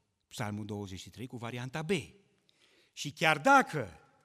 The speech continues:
nu voi fi transformat la clipită, și chiar dacă nu, nu voi avea probabil de harul celor super, super binecuvântați să fie transformați, și voi plăti cu un preț,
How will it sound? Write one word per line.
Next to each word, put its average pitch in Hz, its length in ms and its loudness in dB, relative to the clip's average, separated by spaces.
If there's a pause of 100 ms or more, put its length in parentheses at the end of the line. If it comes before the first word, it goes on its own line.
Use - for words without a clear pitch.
(580)
nu 294 180 4
voi 349 160 10
fi 330 120 6
transformat 240 520 8
la 196 100 4
clipită, - 520 -12 (960)
și 170 180 -6
chiar 185 240 6
dacă 220 680 6 (380)
nu, 143 440 -4
nu 156 180 -4
voi 240 220 4
avea 302 200 10
probabil 294 520 8
de 220 140 8
harul 254 320 8
celor 240 540 6 (240)
super, 226 680 4
super 214 540 0
binecuvântați 202 1000 4 (640)
să 180 160 0
fie 202 200 4
transformați, 170 680 -2
și 165 100 -2
voi 233 180 8
plăti 339 520 4 (1120)
cu - 100 -6
un 269 140 0
preț, 349 520 4